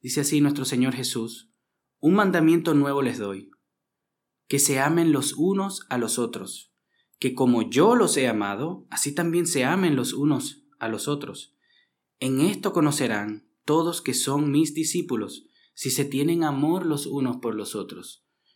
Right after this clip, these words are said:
Yo creo que más enfático no se puede ser. Estamos siendo llamados por nuestro Señor Jesús a amarnos los unos a los otros como Él nos ha amado.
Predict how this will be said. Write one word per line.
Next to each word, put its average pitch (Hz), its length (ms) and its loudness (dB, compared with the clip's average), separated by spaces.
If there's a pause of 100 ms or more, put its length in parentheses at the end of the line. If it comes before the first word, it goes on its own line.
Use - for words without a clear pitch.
(200)
Yo 123 240 -10
creo 165 200 -4
que 160 120 -2
más 160 580 -2
enfático 160 840 -6
no 147 160 2
se 147 120 -4
puede 139 320 -8
ser. - 240 -12 (2500)
Estamos 139 300 -10
siendo 156 240 0
llamados 135 520 -2
por 120 140 -6
nuestro 135 320 -6
Señor 127 320 -6
Jesús 127 460 -6
a 123 60 -8
amarnos 151 400 0
los 127 180 -4
unos 165 320 -2
a 156 40 -2
los 160 200 -4
otros 143 240 -4
como 131 260 0
Él 139 140 0
nos 147 180 -2
ha 131 80 0
amado. 123 460 -6